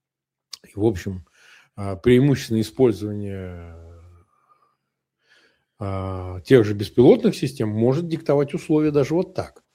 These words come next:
Что не хочешь, ну, значит, дрон прилетит без опознавательных знаков. Не хочешь? Хочешь.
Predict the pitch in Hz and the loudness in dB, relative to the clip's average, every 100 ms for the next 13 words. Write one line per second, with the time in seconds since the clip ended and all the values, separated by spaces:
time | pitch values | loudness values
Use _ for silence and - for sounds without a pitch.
0 | _ _ _ _ _ _ - 120 139 320 | _ _ _ _ _ _ -2 2 6 6
1 | - 214 320 - - _ 147 165 160 139 | 4 0 -2 -6 -18 _ 2 2 0 -4
2 | 127 123 113 110 110 107 110 107 107 107 | -6 -8 -10 -10 -8 -6 -4 -4 -6 -8
3 | 107 92 - 247 392 370 - - _ - | -8 -8 -6 -2 -2 -2 -8 -18 _ -2
4 | - - - | -2 -18 -20